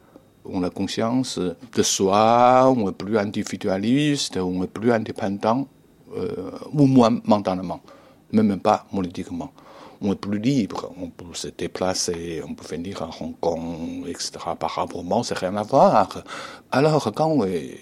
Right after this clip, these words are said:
relativement libre, on chantait les chansons à l'époque, on rit. À l'école, on n'enseignait pas cette tragédie, parce que c'est, ça nuit l'image du Parti communiste. En plus, les Chinois,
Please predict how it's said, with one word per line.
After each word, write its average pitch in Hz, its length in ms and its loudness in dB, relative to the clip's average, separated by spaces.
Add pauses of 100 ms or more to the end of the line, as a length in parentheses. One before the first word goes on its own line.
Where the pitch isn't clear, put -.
(120)
relativement 92 580 -4
libre, 117 480 -2
on 87 100 -12
chantait 87 540 -6
les 90 140 -12
chansons 92 300 -6
à 92 60 -2
l'époque, 95 380 -6
on 92 160 -8
rit. - 240 -4 (680)
À 85 120 -8
l'école, 85 720 -2 (480)
on 90 60 -6
n'enseignait 82 480 -8
pas 139 300 -6
cette - 280 -8
tragédie, - 540 -10 (400)
parce - 220 -10
que - 100 -12
c'est, - 240 -10 (240)
ça 80 320 -8
nuit 98 580 0
l'image 90 720 -4
du 76 180 -8
Parti - 360 -4
communiste. 78 600 -12 (1500)
En 120 160 2
plus, 117 380 2
les 95 140 4
Chinois, 98 760 4